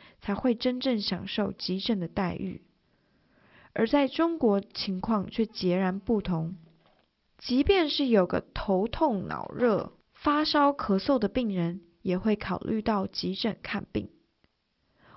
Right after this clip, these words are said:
为的就是能迅速根治，短期见效，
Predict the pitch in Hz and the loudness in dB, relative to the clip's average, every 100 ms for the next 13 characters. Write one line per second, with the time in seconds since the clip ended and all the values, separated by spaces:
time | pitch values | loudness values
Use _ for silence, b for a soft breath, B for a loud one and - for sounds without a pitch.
0 | b 370 320 208 180 196 b b - 226 | b 4 6 6 2 -2 b b 0 0
1 | - 220 185 208 - - 269 208 233 202 | 0 0 -2 -6 -8 -4 -2 -2 -4 -2
2 | - 196 202 - 190 - _ _ _ - | 0 0 0 -4 -4 -4 _ _ _ -4
3 | 185 - - - 180 190 262 220 196 208 | -4 -4 -10 -8 -8 -2 -2 0 0 -2
4 | - | -2